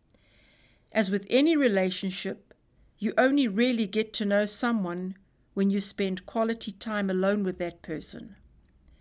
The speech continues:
How often do you take time out to be alone with God? Do you like spending time alone with God? Or does it feel like performing a duty? What keeps you from spending alone time with God?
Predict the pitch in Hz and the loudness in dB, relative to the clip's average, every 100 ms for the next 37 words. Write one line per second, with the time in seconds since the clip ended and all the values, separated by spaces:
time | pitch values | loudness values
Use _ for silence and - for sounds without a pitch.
0 | _ _ - - - - - 254 269 - | _ _ -20 -20 -20 -20 -4 0 4 4
1 | 320 294 226 202 185 294 - 233 202 - | 4 2 0 0 2 0 0 -2 -2 -4
2 | 202 202 190 180 185 180 165 185 185 180 | -2 0 -2 -4 -8 -8 -4 0 0 0
3 | 180 180 180 - 180 147 - - _ _ | -2 -4 -8 -10 -10 -12 -16 -20 _ _
4 | _ _ _ _ _ _ _ 220 220 226 | _ _ _ _ _ _ _ -2 4 4
5 | 226 359 415 - 294 262 220 202 196 208 | 6 4 0 -2 2 2 2 0 0 0
6 | 202 190 185 185 180 175 - 170 165 185 | 2 0 0 -2 -4 -8 -8 -8 -8 -12
7 | - _ _ _ _ _ 285 294 294 285 | -20 _ _ _ _ _ 2 4 4 2
8 | - - 302 277 262 247 233 262 254 233 | -4 -2 0 0 -2 -4 -4 -2 0 0
9 | 185 190 220 233 - - - _ - _ | -2 -2 -4 -4 -8 -12 -16 _ -20 _
10 | _ _ _ _ _ _ _ - - - | _ _ _ _ _ _ _ -20 -6 0
11 | 240 - - 339 359 - - 190 190 190 | 2 0 2 4 4 0 -4 -4 -2 -4
12 | 185 - 208 190 180 170 - 196 196 190 | -4 -2 0 0 -2 -6 -6 -2 0 -2
13 | 190 196 185 180 175 - 175 165 123 | -4 -4 -4 -6 -8 -10 -10 -10 -12